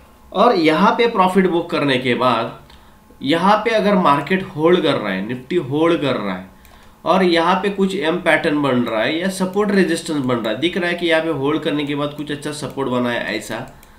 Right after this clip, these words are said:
यहाँ पे hold करना है, सपोर्ट बनाया, ऊपर गया, वापस वही support को काट रहा है इस level से, तो यहाँ पे scalping का trade बनेगा दोस्तों, थर्टी फ़ोर्टी, अ, sorry, अ, फिफ-, सिक्सटी सेवेंटी पॉइंट्स का हमारा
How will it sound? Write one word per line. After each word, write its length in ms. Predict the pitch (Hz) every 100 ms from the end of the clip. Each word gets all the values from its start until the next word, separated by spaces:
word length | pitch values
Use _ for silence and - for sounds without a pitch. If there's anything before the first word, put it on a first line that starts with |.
| - - -
यहाँ 160 | 113
पे 60 | 123
hold 260 | 120 123 123
करना 140 | 117
है, 100 | 117
सपोर्ट 320 | 127 - 127
बनाया, 220 | 123 123
ऊपर 320 | 120 117 131 120
गया, 240 | 117 - - - -
वापस 380 | 131 160 247 247
वही 180 | 165 208
support 400 | - 196 196 190
को 100 | 196
काट 300 | 170 151 147
रहा 120 | 135
है 100 | 127
इस 140 | 120 117
level 280 | 104 104
से, 260 | 123 170 190 - - -
तो 60 | 175
यहाँ 280 | 170 170
पे 180 | 185 208
scalping 600 | 202 - 151 151 175 180
का 80 | 180
trade 280 | 175 175 165
बनेगा 360 | 151 143 139
दोस्तों, 680 | 123 123 127 170 190 190 - - - - 156
थर्टी 260 | 147 202
फ़ोर्टी, 440 | 190 160 139 165 147
अ, 280 | 135 117
sorry, 300 | 117 139 107 107
अ, 400 | 98 107 107 107 -
फिफ-, 380 | 135 - - -
सिक्सटी 380 | 165 - 226
सेवेंटी 380 | 196 196 180 185
पॉइंट्स 300 | 180 156 147
का 120 | 156
हमारा 500 | 139 131 151 190 -